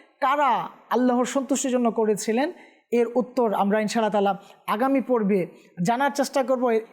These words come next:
এর মাঝে যারা উত্তরটি খুঁজে নিয়েছেন তারাও আমাদেরকে জানাতে পারেন।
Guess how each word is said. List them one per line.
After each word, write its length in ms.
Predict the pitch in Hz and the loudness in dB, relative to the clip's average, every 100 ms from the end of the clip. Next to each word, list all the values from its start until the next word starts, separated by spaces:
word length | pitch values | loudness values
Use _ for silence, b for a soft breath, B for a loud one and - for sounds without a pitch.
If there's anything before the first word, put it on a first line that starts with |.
| - | -2
এর 180 | 269 302 | 0 2
মাঝে 280 | 277 214 | 0 0
যারা 380 | 226 226 214 170 - B B 277 | 0 0 -2 -6 -14 B B -4
উত্তরটি 600 | 285 - 277 262 226 180 - | -2 2 2 2 2 0 -2
খুঁজে 280 | - 311 349 | 0 2 2
নিয়েছেন 420 | 320 294 - 311 359 B B - | 2 0 0 -4 -6 B B -4
তারাও 220 | 240 262 | 0 2
আমাদেরকে 640 | 269 240 220 220 214 185 196 B B 175 | 2 2 0 0 0 0 -4 B B -2
জানাতে 340 | 233 240 220 | 0 0 -2
পারেন। 340 | 185 165 156 | -2 -4 -4